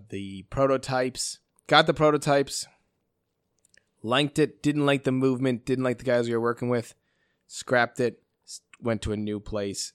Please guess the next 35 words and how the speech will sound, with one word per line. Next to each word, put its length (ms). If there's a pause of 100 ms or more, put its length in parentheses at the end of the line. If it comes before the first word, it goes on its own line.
and, 520
uh, 220
wanted 260
to 60
keep 160
stuff 220
more 180
local. 360
So 160
I 80
worked 360
with 180
a 40
gu-, 260
a 240
group 240
called 280
the 80
Wagman 380
Watch 220
Company, 380 (560)
um, 460 (500)
and 400
they're 120
over 180
in 80
Mentor, 380
Ohio. 420
So 160
I've 140
been 100
making 280
control 640 (100)
all 220
the 320